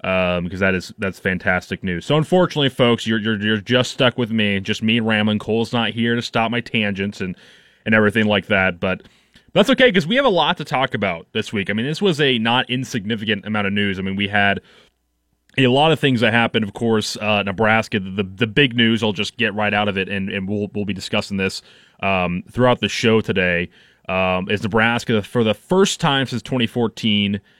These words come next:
has won an N C double A tournament regional game in their eight to five takedown of the Yukon Huskies yesterday. In fact, it was their first,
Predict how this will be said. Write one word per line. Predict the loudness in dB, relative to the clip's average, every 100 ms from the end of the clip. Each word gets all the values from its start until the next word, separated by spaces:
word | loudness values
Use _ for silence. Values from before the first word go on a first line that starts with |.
| _
has | -2 -2
won | 0 0 2 2
an | 2
N | 0 -2
C | -2
double | -2 0
A | -2
tournament | -2 -2 -2 -2
regional | -4 -4 -2 -2 -2
game | -2 -2 -2 -6 -8
in | -6 -4
their | -4
eight | -4 -4
to | -2
five | 0 2 2 0
takedown | -4 -6 -4 0 0 0 -2
of | -4 -4 -4
the | -2
Yukon | -2 -2 -2 0
Huskies | -2 -2 -2 0 0 -2 -12 -20 _ _
yesterday. | 2 2 2 2 2
In | 2
fact, | 0 -2
it | -4
was | -6
their | -4 -4
first, | -6 -4 0 0 -4 -12